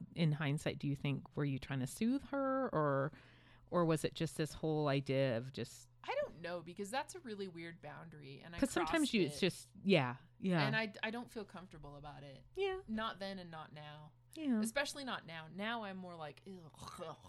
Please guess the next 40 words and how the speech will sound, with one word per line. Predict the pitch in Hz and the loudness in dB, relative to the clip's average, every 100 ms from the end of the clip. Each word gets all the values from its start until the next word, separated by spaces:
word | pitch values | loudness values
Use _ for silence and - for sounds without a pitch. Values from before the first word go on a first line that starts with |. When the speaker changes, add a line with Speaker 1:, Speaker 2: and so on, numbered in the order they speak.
| - | 0
Speaker 1:
Well, | 339 359 349 339 254 | 4 6 6 2 2
it's, | 226 - | 0 0
Speaker 2:
that | 196 | 0
was | 180 | 4
Speaker 1:
it, | 220 175 | 6 6
it's | 240 156 | 4 2
Speaker 2:
weird." | 156 | 4
Speaker 1:
growth | 190 196 185 | 6 6 4
and | 170 | 4
hindsight. | 160 135 156 170 123 120 - | 6 6 4 2 0 0 2
There's, | 135 147 156 | 4 4 2
I'm | 160 | 0
sure, | - 151 | 0 -2
a | 135 | 0
lot | 127 123 | 0 0
of | 131 | 0
things | 120 113 131 | 2 0 0
people | - 131 131 | -2 0 0
look | 127 127 | 0 0
back | 131 123 139 | -2 -2 -2
and | 131 | -2
they're | 131 | -2
like, | 135 | -2
"Eh, | 233 247 226 | 2 4 4
if | - | 2
I | |
would | 131 135 | 0 2
Speaker 2:
Yeah. | 151 135 | 2 2
Speaker 1:
replay | - 131 127 | 4 4 4
that, | 127 | 2
I | 127 | 2
wouldn't | 113 - | 0 -4
do | - 110 | -6 -6
that." | 113 110 - | -6 -6 -4
Speaker 2:
But | 330 - | -6 -4
the | 349 | -6
weirdest | 302 339 415 415 - | -6 -8 -8 -8 -10
thing | 269 254 | -12 -10
is | 214 202 | -10 -10
that | 196 | -12